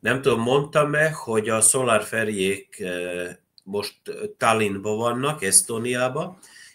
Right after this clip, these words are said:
és utána Ma-, Vladimir Maslowval utaznak autóval Minskbe. Ezt most a hétvégén, lehet, hogy mi van már, péntek,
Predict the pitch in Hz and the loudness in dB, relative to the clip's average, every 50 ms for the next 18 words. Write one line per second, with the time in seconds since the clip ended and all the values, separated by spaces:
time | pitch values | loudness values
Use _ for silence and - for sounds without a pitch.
0 | _ - 95 101 101 101 101 98 98 - 127 127 123 - 110 104 101 101 101 98 | _ -6 0 2 4 6 6 4 2 0 -6 -6 -2 2 2 2 2 0 -2 -2
1 | 98 95 95 98 107 107 107 - - 95 101 104 107 107 107 104 95 98 95 95 | -2 -2 -2 0 0 0 0 -2 -4 -2 2 4 4 2 2 -2 -4 -4 -4 -2
2 | 104 104 104 104 - - 104 90 87 90 87 90 90 90 90 _ _ _ - 107 | 0 -2 0 -2 -2 -4 -6 -6 -4 -4 -4 -4 -4 -6 -10 _ _ _ -12 -12
3 | 104 - - 87 85 92 87 - 104 104 101 95 92 - 95 85 85 87 85 85 | -10 -8 -8 -10 -10 -10 -6 -2 -2 -2 -2 -2 -6 -8 -8 -6 -6 -6 -6 -6
4 | 92 98 98 95 87 - - - 82 78 - _ _ _ _ _ _ _ _ _ | -6 -6 -6 -4 -4 -4 -4 -4 -6 -8 -8 _ _ _ _ _ _ _ _ _
5 | _ _ _ _ _ _ - - - 90 90 90 87 85 85 85 - - - - | _ _ _ _ _ _ -20 -14 -8 -6 -6 -6 -4 -6 -2 0 0 0 -2 -4
6 | _ _ - - _ _ _ - 95 92 90 - - 80 80 95 95 95 92 - | _ _ -20 -20 _ _ _ -8 -8 -8 -8 -8 -10 -12 -8 -6 -6 -6 -6 -8
7 | - 87 82 78 78 82 92 101 113 117 113 _ - 82 80 80 78 78 - 82 | -8 -8 -8 -8 -6 -6 -6 -6 -6 -8 -12 _ -14 -10 -10 -10 -10 -12 -12 -12
8 | 80 78 80 _ _ _ _ _ _ _ _ _ _ _ _ _ _ - 85 85 | -12 -12 -14 _ _ _ _ _ _ _ _ _ _ _ _ _ _ -18 -14 -12
9 | 87 87 82 78 80 82 82 85 82 82 - 107 117 120 120 - 95 87 - | -8 -6 -6 -6 -6 -8 -6 -6 -6 -6 -4 -4 -4 -4 -4 -4 -6 -6 -6